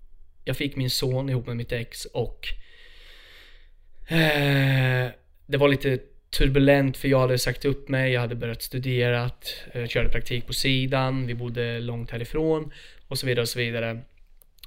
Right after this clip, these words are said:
Trötthet, A D H D,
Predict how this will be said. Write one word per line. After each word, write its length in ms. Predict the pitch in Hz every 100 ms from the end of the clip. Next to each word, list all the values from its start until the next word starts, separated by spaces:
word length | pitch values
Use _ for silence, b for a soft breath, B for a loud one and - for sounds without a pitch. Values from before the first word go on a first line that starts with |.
| -
Trötthet, 800 | - 143 131 - 131 113 - - - - - - -
A 120 | 131
D 100 | 139
H 220 | 139 131
D, 340 | 131 131 127